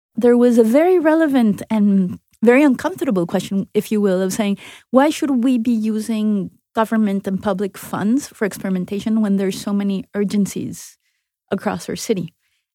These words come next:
And that, I think, was one of the most important questions that was posed in a critical fashion at the beginning of the lab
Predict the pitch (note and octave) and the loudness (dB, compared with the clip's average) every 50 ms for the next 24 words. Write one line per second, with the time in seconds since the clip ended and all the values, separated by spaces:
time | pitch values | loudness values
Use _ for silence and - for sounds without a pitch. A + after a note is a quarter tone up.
0 | - A#3 A#3+ A3 G3 C4 C#4+ E4 F4 E4+ D4 - - C4+ B3 A#3+ - - A#3 A3 | 2 2 4 4 4 4 4 4 2 0 0 0 2 2 2 2 2 2 0 2
1 | G3 G#3 A3+ A3+ A3+ A3 G#3 G3 - A#3+ A#3+ A#3 A#3 A#3 A3 - G#3+ G3 - A3 | 2 2 2 2 2 0 0 0 0 2 2 2 2 0 0 -2 -4 -4 -4 -4
2 | - - G#3 G#3 - - - G3+ - - - G#3+ F#3+ F#3+ E3+ E3+ - - - - | -2 0 0 -2 -2 -2 -6 -6 -6 -6 -6 -6 -4 -4 -4 -4 -6 -10 -14 -18
3 | _ _ _ _ - G#3+ G#3 - G3+ G3 - - _ - A3+ A3 A3+ A#3 F#3+ G#3+ | _ _ _ _ -4 -4 -2 0 -2 -2 -4 -6 _ -2 0 2 2 2 2 2
4 | G#3 G3+ G3 - A3+ G#3+ G#3+ - G#3 F#3+ - - G3 G#3 G3 - G3 F#3+ F3 D#3+ | 0 0 0 -2 -2 -2 -2 -2 -4 -6 -6 -8 -8 -8 -8 -8 -6 -6 -6 -6
5 | F3+ E3+ F#3 F#3 G3 G3 G3 G3 G3 F#3 F3+ F3+ F3+ F#3 F#3+ C4 D#4+ - | -4 -4 -2 -2 0 0 0 0 -2 -2 -2 -4 -4 -4 -4 -4 -6 -8